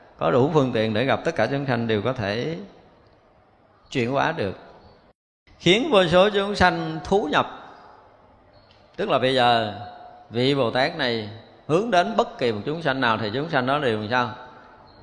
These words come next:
Có cái ý chí, có cái tâm nguyện đi theo con đường giác ngộ giải thoát. Không có chúng sanh nào gặp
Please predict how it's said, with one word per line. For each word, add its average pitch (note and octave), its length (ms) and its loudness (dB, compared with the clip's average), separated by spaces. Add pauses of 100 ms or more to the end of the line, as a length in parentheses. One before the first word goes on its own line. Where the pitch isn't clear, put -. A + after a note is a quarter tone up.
(180)
Có C#3 120 0
cái E3 160 -2
ý A3 380 2
chí, A3 460 0 (920)
có D#3 140 0
cái F#3 160 0
tâm E3 480 2
nguyện B2+ 640 0
đi C3 120 -2
theo B2+ 160 0
con B2 200 -4
đường G#2 200 -4
giác C#3 180 -2
ngộ F#2+ 120 -6
giải G2+ 240 -4
thoát. A#2 200 0 (1900)
Không C#3+ 120 4
có E3+ 80 2
chúng E3 180 -2
sanh D#3 160 2
nào A#2+ 140 0
gặp A#2 200 4